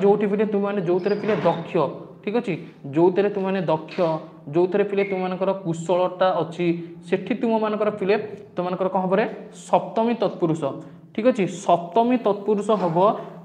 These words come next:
ଯୋଉଠି ପିଲେ ତୁମମାନଙ୍କର ଦକ୍ଷତା ଥିବ, ଯୋଉଠି ତୁମମାନଙ୍କର ପିଲେ ଦକ୍ଷ ଅର୍ଥରେ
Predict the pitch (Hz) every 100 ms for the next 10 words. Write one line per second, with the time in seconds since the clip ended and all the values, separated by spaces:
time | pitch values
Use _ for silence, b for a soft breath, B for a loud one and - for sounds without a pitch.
0 | 143 165 208 208 220 214 220 202 202 190
1 | 196 214 170 160 160 - 196 202 190 151
2 | 131 - - - 147 175 190 202 202 196
3 | 190 190 190 196 190 160 165 - 220 190
4 | 175 185